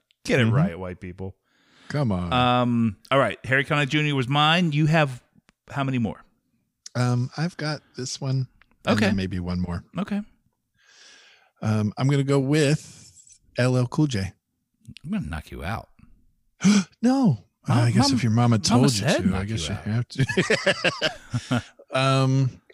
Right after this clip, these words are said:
Speaker 2: I can't <laughs> think. Uh,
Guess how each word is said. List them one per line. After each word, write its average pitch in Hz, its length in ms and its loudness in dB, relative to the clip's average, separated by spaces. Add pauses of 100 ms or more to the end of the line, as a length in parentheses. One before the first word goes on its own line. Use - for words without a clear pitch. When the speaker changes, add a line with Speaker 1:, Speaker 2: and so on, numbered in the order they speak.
(120)
Speaker 2:
I 220 160 0
can't - 520 0
<laughs> - 0 -
think. - 580 -4 (920)
Uh, 104 640 -4